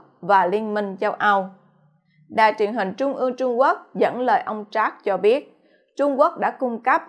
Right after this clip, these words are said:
và sẽ tiếp tục cung cấp hỗ trợ nhân đạo khẩn cấp cho người Palestine thông qua Liên Hiệp Quốc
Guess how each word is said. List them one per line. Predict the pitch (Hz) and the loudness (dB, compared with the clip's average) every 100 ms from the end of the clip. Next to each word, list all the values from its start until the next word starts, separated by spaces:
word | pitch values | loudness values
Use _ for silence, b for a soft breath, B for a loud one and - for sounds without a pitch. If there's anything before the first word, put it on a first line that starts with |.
| _ - | _ -8
và | 196 202 | -2 -2
sẽ | - 165 220 | -2 -4 -4
tiếp | 339 - - | -6 -6 0
tục | - - | 0 0
cung | 233 233 | -6 -4
cấp | 277 - | -6 -4
hỗ | - 208 | -6 -6
trợ | - 104 | -6 -6
nhân | 208 226 | -6 -6
đạo | 190 143 | -4 -4
khẩn | 185 - 151 - | -4 -12 -10 -2
cấp | 285 - - | -2 -4 -6
cho | 220 | -4
người | 214 180 185 | -2 -4 -2
Palestine | 190 202 294 - 214 190 170 b b b - | 0 -2 -4 -2 0 0 -6 b b b -2
thông | 226 220 214 | 0 0 2
qua | 208 | 2
Liên | 220 262 | 2 0
Hiệp | 262 - | -2 0
Quốc | 220 302 | 2 2